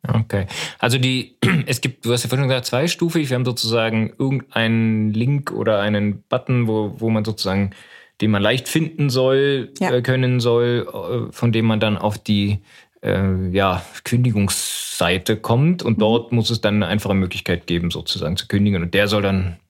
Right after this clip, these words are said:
Speaker 1: heißen, „Jetzt kündigen“.
Speaker 2: Ganz genau. Äh, es heißt im Gesetz so schön, die Schaltflächen und die Bestätigungsseiten müssen jederzeit verfügbar, sofort, äh, und s-, sowie leicht zugänglich sein. Ähm,
Speaker 1: Okay.
Speaker 2: auch wieder so eine
Speaker 1: Mhm.
Speaker 2: Sache, wo der Teufel im Detail steckt. Wenn man das liest, denkt man, „Ja, klar,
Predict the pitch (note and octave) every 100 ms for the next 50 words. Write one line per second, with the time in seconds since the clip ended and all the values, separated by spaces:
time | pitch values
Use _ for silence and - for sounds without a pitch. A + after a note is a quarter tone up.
0 | _ F#2 F2+ F2+ F2 E2+ - - F2+ E2+
1 | E2 - - G3+ F#3+ F3+ D#3+ E3 - -
2 | - - F3+ F#3 A#3 A3+ A3 G3+ A3 A#3
3 | - G#3 F#3+ F#3 - A3 - G3+ G3+ G3
4 | F#3+ - G#3 F#3+ F#3+ - F#3 F#3 F3 F3+
5 | - F3+ A3 A3+ G#3 F#3+ - F#3+ - C#4
6 | C#4 C#4 B3 A3+ G3 - G3 G3+ G3+ -
7 | G3+ F#3 F3+ - - F#3+ - - F3 -
8 | F#3+ G#3+ G3 A#3 A3+ - - G#3 E3+ D#3
9 | E3 - D#3+ F3+ B3+ - - - - G#3
10 | F#3 F3+ E3 B2 C#3 - G#3 G3 F3+ F#3+
11 | F#3 F3+ F#3+ G3+ F3 F3 F3+ E3+ E3+ -
12 | F#3+ F#3+ E3+ E3+ E3 F#3+ G#3 - G3 G3
13 | - F3 E3+ E3+ G#3 F3+ F3 E3+ G3 G#3+
14 | - G#3